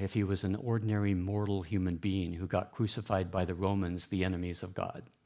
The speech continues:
That's not the Messiah that we expected. And so I was premature to believe that this Jesus was the Messiah. I'm rethinking that. I'm not thinking that he is. And they're backing off of their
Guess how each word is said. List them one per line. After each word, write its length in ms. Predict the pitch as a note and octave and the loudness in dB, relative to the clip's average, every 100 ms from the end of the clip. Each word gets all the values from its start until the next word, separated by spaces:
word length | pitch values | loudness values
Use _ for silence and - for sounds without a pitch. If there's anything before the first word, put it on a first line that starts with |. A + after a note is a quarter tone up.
| A2+ | -4
That's 300 | - A2+ - | 2 2 4
not 180 | G#2+ F#2+ | 2 2
the 80 | F2+ | 0
Messiah 460 | E2+ - G2 E2+ | 0 2 2 2
that 120 | E2 - | -2 -2
we 120 | F#2 | -4
expected. 640 | E2+ - F2+ - G2 - - - - | -4 -4 -4 -4 -6 -8 -12 -20 -4
And 180 | G#2+ F#2 | -2 0
so 420 | - G2+ F#2+ F#2 | 4 4 6 4
I 160 | A2 | 4
was 200 | G2 G2 | 4 4
premature 1200 | - - - C#3+ C3 A2 - - A#2+ F2+ D2+ E2+ - | -2 -6 4 6 6 2 0 2 2 2 0 -4 -2
to 120 | G#2+ | -2
believe 500 | F2+ G2 G2+ F2+ D#2+ | 0 2 4 4 2
that 140 | F2+ | -2
this 200 | - F2 | -2 -4
Jesus 440 | - F2+ D#2+ F2+ - | -2 -2 -2 -4 -4
was 160 | F2 | -4
the 80 | F#2+ | -2
Messiah. 480 | F2+ - F#2+ F2 E2+ | -2 2 2 2 2
I'm 220 | A2 G#2 | 2 2
rethinking 640 | G#2 A2 - C#3+ - G2 | 2 2 2 0 2 0
that. 280 | F#2 F#2 F#2 - - - | 4 2 2 -6 -20 0
I'm 180 | A2 A2+ | 4 6
not 240 | A2 A2 | 6 4
thinking 400 | - A#2 - G2 | 4 0 2 2
that 140 | F2 F2 | 2 0
he 180 | F2 D#2+ | 0 -2
is. 380 | - - - - - - - - | -6 -10 -16 -18 -20 -20 -20 -4
And 120 | G#2+ | 0
they're 80 | F#2 | 2
backing 540 | D#2+ G2+ A2+ - C#3+ A#2+ | 2 6 6 6 6 8
off 300 | A2+ A#2 A#2+ | 6 6 2
of 160 | G2 | 0
their 260 | G#2+ G#2 | 2 2